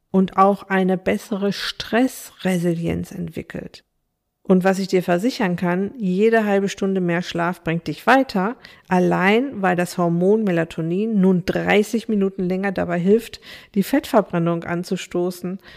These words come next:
und zu reparieren, zu regenerieren. Es geht dir einfach besser mit jeder halben Stunde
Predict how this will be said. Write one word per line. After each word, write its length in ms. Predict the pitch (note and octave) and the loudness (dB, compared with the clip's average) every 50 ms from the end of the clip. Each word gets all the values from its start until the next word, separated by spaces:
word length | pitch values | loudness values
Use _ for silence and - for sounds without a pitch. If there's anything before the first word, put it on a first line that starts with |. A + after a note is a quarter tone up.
| - - _ _ | -20 -20 _ _
und 160 | F#3+ F#3+ - | -2 -2 2
zu 140 | - G3 F3 | 2 2 2
reparieren, 500 | F3+ F3 - E3+ F3 F3 G3 G#3 A3 G#3+ | 2 0 0 0 2 2 2 2 2 2
zu 140 | - - F#3 | 0 -2 0
regenerieren. 720 | F3 F3+ E3 F3+ F3+ F3 F3 E3+ E3+ - F#3+ G3+ G#3+ G3+ | 0 0 0 0 0 0 0 -2 -2 -2 -2 -2 0 0
Es 140 | F#3 - - | -2 -4 -6
geht 180 | - F#3 F#3 - | -6 -6 -4 -6
dir 100 | - - | -6 -6
einfach 300 | F3+ F3+ - - F#3 - | -6 -8 -8 -8 -10 -8
besser 520 | - - F#3+ G3 - - G3+ F#3+ F#3+ G3 - - - - _ - | -4 -4 -4 -4 -4 -4 -4 -4 -4 -6 -10 -16 -20 -12 _ -6
mit 160 | F3 - - | -6 -4 -2
jeder 360 | F3 F#3 F#3+ F#3+ F#3+ F3+ F3+ | 0 0 2 2 2 0 0
halben 300 | F3+ F3 E3+ E3+ F#3 F3+ | 0 -2 -2 -2 -4 -6
Stunde 580 | - - - - F3 E3+ E3+ E3+ E3+ E3+ E3+ | -8 -8 -8 -6 -4 -4 -4 -4 -4 -4 -6